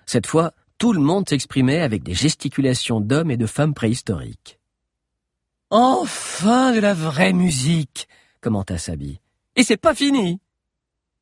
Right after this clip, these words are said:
Zizo se laissait aller lui aussi au mouvement saccadé orchestré par les batteurs. Il avait perdu Alix de vue dans la foule déchaînée. Tout le monde devait être arrivé maintenant, pensa-t-il. À part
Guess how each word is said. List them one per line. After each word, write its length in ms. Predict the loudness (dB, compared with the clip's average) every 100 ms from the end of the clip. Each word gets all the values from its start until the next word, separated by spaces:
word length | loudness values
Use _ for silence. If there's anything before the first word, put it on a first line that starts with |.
| _ _ _ _
Zizo 400 | 0 2 2 0
se 160 | 0 0
laissait 380 | 0 0 -2 0
aller 260 | 0 0
lui 220 | 0 0 0
aussi 360 | 0 -4 -2
au 60 | 0
mouvement 400 | 0 0 0 0
saccadé 560 | -2 -4 -4 -2 -4 -4
orchestré 460 | -6 -4 -6 -6 -8
par 160 | -6
les 100 | -8
batteurs. 640 | -8 -10 -12 -16 -18 -20 _ _ _ -18 -18 -2
Il 120 | 2
avait 140 | 2 2
perdu 280 | 0 0 0
Alix 280 | 0 0
de 100 | 0
vue 280 | 0 2 0
dans 140 | 0 0
la 100 | -2
foule 240 | -2 -2
déchaînée. 540 | -2 -2 -2 -2 -4 -10 _ _ _ _ _
Tout 100 | 2
le 100 | 2
monde 280 | 2 0 -2
devait 220 | -4 -4
être 200 | -4 -4
arrivé 380 | -4 -2 -2 -2
maintenant, 400 | -2 -2 -4 -4
pensa-t-il. 800 | -6 -10 -8 -10 -10 -12 -12 -18 _ _ _ _ _ _ _ _ _
À 120 | -4
part 720 | 0 -2 -2 -4 -6 -8 -12